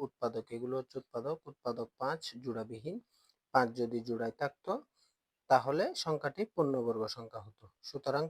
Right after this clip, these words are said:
পাঁচ দ্বারা, তাহলে এই পুরা সংখ্যাকে, তেইশ হাজার আটশো পাঁচকে কত দ্বারা? পাঁচ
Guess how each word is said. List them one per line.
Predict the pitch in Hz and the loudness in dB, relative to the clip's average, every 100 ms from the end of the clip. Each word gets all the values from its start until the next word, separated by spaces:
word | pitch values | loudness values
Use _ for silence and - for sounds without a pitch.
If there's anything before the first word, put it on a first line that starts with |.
| - | 6
পাঁচ | 143 127 127 | 8 8 6
দ্বারা, | 139 131 123 _ | 6 6 2 _
তাহলে | 143 151 156 | 2 6 6
এই | 151 | 6
পুরা | 135 127 120 | 2 2 2
সংখ্যাকে, | 147 151 156 165 | 0 -2 -2 -4
তেইশ | 165 139 - | -6 -6 -6
হাজার | 143 147 | 0 0
আটশো | 139 151 | 0 -2
পাঁচকে | 151 143 - 165 151 | -4 -4 -6 -8 -8
কত | - 135 | -6 0
দ্বারা? | 160 240 - _ _ _ - | 2 2 -2 _ _ _ 6
পাঁচ | 135 | 6